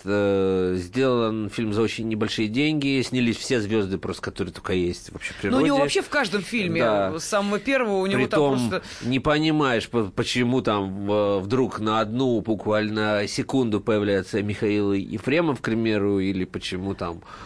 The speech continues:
Speaker 1: еще кто-то. Ну вот, э,
Speaker 2: А вот
Speaker 1: э,
Speaker 2: так.
Speaker 1: да, вот так. Это, в этом есть шик свой. Вот. А, называется по-английски фильм, э, "Русский психопат"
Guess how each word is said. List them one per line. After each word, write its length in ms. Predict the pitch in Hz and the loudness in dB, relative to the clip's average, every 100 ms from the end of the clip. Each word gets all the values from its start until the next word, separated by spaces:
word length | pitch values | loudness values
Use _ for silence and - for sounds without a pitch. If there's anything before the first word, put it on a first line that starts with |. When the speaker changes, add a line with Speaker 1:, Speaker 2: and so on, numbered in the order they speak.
| - - - | -14 -12 -6
Speaker 1:
еще 240 | 101 196 | 0 0
кто-то. 260 | - 185 196 | 2 0 2
Ну 140 | 311 | 4
вот, 240 | 285 269 - | 4 2 0
э, 320 | 135 107 92 90 | 2 2 2 2
Speaker 2:
А 100 | 571 | 2
вот 180 | - | 2
Speaker 1:
э, 80 | 101 | 2
Speaker 2:
так. 200 | 117 127 | 2 2
Speaker 1:
да, 140 | 139 185 | 2 2
вот 200 | 123 - | 2 0
так. 300 | 78 76 - | -4 -2 -2
Это, 180 | 165 | 0
в 60 | 151 | 0
этом 220 | 151 135 | 0 0
есть 180 | 120 117 | 0 0
шик 320 | - 78 - - - - - | -4 -8 -8 -16 -16 -14 -16
свой. 360 | - 95 82 - - - - - | -10 -2 -2 -2 -6 -4 -10 -6
Вот. 440 | 110 120 131 104 - - - - - | -2 2 2 2 -4 -16 -16 -14 -2
А, 440 | 110 110 113 110 98 - - - - - - - | 2 4 2 0 -2 -6 -8 -10 -16 -20 -20 -10
называется 800 | 127 127 131 143 160 147 135 131 | -4 0 2 4 4 4 2 -2
по-английски 1160 | - 139 135 127 127 120 127 131 135 113 - 104 | 0 2 4 6 4 4 2 2 2 0 -4 -4
фильм, 360 | - 113 107 | 0 0 0
э, 400 | 101 101 101 101 | 2 2 2 2
"Русский 400 | 104 127 - - | 2 0 -2 -8
психопат" 760 | 104 - - - 104 95 117 | -6 -4 -2 0 2 0 -2